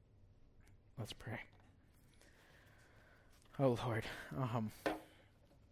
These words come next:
we are so, so grateful that you, by your grace, have saved us.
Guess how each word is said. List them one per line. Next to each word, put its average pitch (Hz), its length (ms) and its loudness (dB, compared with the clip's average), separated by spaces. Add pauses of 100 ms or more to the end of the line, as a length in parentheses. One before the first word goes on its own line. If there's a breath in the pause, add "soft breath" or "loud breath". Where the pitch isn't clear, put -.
(380)
we 143 120 6
are 117 80 6
so, 143 400 4
so 120 200 0
grateful 107 500 2 (380)
that 127 220 6 (560 loud breath)
you, 143 640 6
by 131 120 2
your 131 180 2
grace, 120 340 2
have 113 200 0
saved 139 400 4
us. 147 340 2